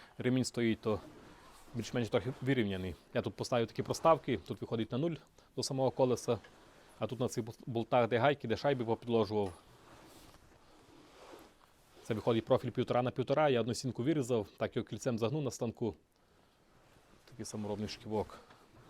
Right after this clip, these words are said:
то нічого, працює, ремінь не злітає. Наші беги вже прийшли,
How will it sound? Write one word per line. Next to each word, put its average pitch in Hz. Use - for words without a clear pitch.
то 110
нічого, 101
працює, 98
ремінь 104
не 110
злітає. 101
Наші 120
беги 156
вже 127
прийшли, 117